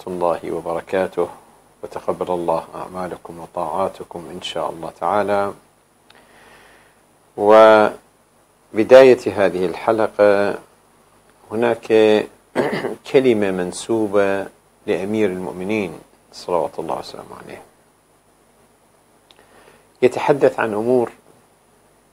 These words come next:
كلنا في واقع الحال، آه، نعيشها وكلنا يتمناها وكلنا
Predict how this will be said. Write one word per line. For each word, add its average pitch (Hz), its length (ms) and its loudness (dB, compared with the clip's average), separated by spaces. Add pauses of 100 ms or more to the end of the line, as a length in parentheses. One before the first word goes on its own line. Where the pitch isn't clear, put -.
(140)
كلنا 98 520 2
في 78 160 -10
واقع 82 300 -4
الحال، 98 480 0 (1300)
آه، 92 480 -2
نعيشها 95 880 -2
وكلنا 95 800 -6
يتمناها 92 1000 -4 (1300)
وكلنا 110 840 2